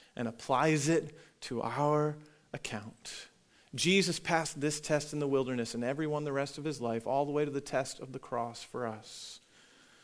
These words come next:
in our place. What grace we have received. Let's love him.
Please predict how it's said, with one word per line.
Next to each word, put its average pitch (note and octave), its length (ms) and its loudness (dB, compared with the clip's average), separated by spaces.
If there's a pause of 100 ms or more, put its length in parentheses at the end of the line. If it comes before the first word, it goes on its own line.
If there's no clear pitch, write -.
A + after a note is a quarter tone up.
(580)
in B2 160 0
our B2 120 2
place. - 720 -10 (480)
What D3 460 -6
grace C#3+ 500 -4
we B2 100 -2
have A2 140 -4
received. - 680 -12 (1120)
Let's D3 420 2 (380)
love B2+ 300 2
him. G#2 160 -12